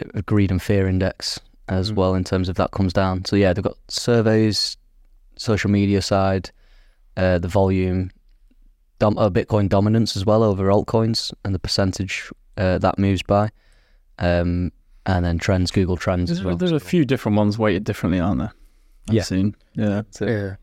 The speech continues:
Speaker 1: Thingy, Trace Mayer one.
Speaker 2: Mm.
Speaker 3: I like to look at that one, yeah, the Mayer multiple. It's a good one.
Speaker 2: Yeah, okay. Something to keep
Speaker 1: In-,
Speaker 2: your eye on.
Speaker 1: interesting indicators, never necessarily factual in any way, but they're just,
Speaker 3: No.
Speaker 1: um,
Speaker 3: Just
Speaker 1: sen-,
Speaker 3: fun.
Speaker 1: sentiment,
Speaker 2: Something to look
Speaker 1: um,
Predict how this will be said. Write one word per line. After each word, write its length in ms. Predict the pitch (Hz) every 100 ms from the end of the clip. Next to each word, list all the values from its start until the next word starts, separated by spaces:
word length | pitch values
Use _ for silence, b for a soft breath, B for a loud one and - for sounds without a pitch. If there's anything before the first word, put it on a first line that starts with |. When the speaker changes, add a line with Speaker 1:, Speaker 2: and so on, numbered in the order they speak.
| -
Speaker 1:
Thingy, 380 | - 98 95 92
Trace 280 | - 98 -
Mayer 240 | 98 98
one. 240 | 95 92 92 -
Speaker 2:
Mm. 160 | 101 120
Speaker 3:
I 60 |
like 160 | 120 110
to 100 | 104
look 80 | 101
at 60 |
that 120 | 101
one, 160 | 107 104
yeah, 100 | 104
the 100 | 104
Mayer 240 | 107 107 104
multiple. 600 | 104 101 - 117 - - _
It's 200 | - -
a 60 | -
good 160 | - -
one. 200 | - - _ _ - - _ _ _ _
Speaker 2:
Yeah, 200 | 120 107 98 113 120
okay. 240 | 113 104 - -
Something 300 | 117 95 101
to 60 | - _
keep 80 | - 131
Speaker 1:
In-, 40 |
Speaker 2:
your 100 | 107
eye 120 | 104
on. 140 | 104 - _
Speaker 1:
interesting 420 | 143 131 127 - 117
indicators, 580 | 110 120 117 113 - 101
never 420 | 123 123 117 107 85
necessarily 540 | 113 92 - 104 101
factual 420 | - 113 - 110
in 80 | 107
any 140 | 104 104
way, 180 | 107
but 240 | 101 101 -
they're 140 | 95
just, 180 | 90 98
Speaker 3:
No. 80 | 113 - - _ -
Speaker 1:
um, 480 | 95 92 92 87 92 _ _ _ _ _ _ _ -
Speaker 3:
Just 100 | -
Speaker 1:
sen-, 180 | 98
Speaker 3:
fun. 240 | 90 143 160 _
Speaker 1:
sentiment, 600 | - 113 101 104 101 98
Speaker 2:
Something 360 | - 113 107 104
to 100 | 107
look 180 | 101 90
Speaker 1:
um, 200 | 90